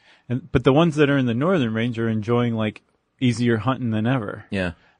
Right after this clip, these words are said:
Speaker 1: Because the, the ice is thinning out for them, so they, the seals can get through it more easily, so there's more seals, so there's more hunting
Speaker 2: Right.
Speaker 1: up, up north. The thing is, is that's not necessarily sustainable. Like, they may be enjoying, like, a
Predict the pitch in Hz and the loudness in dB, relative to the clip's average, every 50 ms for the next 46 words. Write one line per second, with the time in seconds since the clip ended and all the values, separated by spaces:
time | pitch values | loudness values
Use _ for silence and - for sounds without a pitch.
0 | _ _ 127 113 - - 131 117 - - 120 113 120 120 120 117 113 - 120 123 | _ _ -2 -2 2 2 2 2 2 0 -2 -2 -2 0 0 -2 0 2 2 0
1 | 131 123 - - 107 98 - _ _ 135 139 143 135 120 117 127 143 151 143 131 | 0 0 -4 -8 -8 -8 -10 _ _ 0 2 2 2 2 2 2 2 0 -2 -4
2 | - - 113 101 104 104 110 113 110 - 120 107 113 113 113 110 - 120 110 107 | -4 -4 -2 0 0 -2 -2 -4 -6 -8 -4 -2 -2 -2 -2 -4 -8 -6 -4 -2
3 | 104 104 104 - - - - - - 156 175 180 156 143 123 - - 120 110 98 | -2 -2 -4 -6 -12 -16 -18 -2 0 2 4 4 4 4 0 -2 -4 -4 -2 -2
4 | 110 - - - 120 113 107 107 113 107 107 104 101 104 98 113 117 120 120 - | -4 -8 -6 -4 -2 0 0 0 -2 -4 -4 -4 -4 -6 -6 -4 -4 -4 -4 -4
5 | - 113 104 107 101 - 113 110 120 135 135 - - - 113 107 110 113 - - | -4 -2 0 0 -2 -2 -2 0 2 2 0 0 -4 -2 -2 0 0 -2 -4 -8
6 | 104 104 104 107 117 117 117 110 98 120 123 123 117 101 101 104 - _ _ _ | -2 0 0 0 0 -2 -4 -2 -2 -2 -2 -2 -2 -6 -8 -14 -18 _ _ _
7 | - 95 90 87 - 120 117 - _ _ _ 131 120 - - 131 127 127 120 - | -6 -4 -4 -2 0 -2 -2 -2 _ _ _ -2 -2 -2 0 0 2 2 2 0
8 | 104 101 _ _ _ _ _ _ _ _ - 131 - 202 196 180 180 170 143 135 | -2 -10 _ _ _ _ _ _ _ _ -12 -2 0 2 2 2 2 0 0 0
9 | 131 120 131 127 120 - - 135 127 117 120 117 107 - - - 117 110 110 107 | 0 2 2 2 2 0 -2 -2 0 0 0 -2 -4 -4 -4 -2 0 0 2 0
10 | 104 101 98 98 _ _ _ _ _ _ _ _ - - - - - - 139 123 | 0 -2 -4 -8 _ _ _ _ _ _ _ _ -16 -14 -12 -12 -2 0 2 2
11 | 113 104 98 92 - 110 110 110 110 - - 127 117 117 117 113 107 113 107 107 | 2 0 -2 -6 -8 -6 -4 -4 -4 -2 0 0 2 2 2 2 2 0 0 0
12 | 101 95 113 117 113 110 107 104 104 101 95 - 104 101 104 98 | -2 0 0 0 0 0 0 -2 -4 -6 -4 -6 -6 -6 -6 -8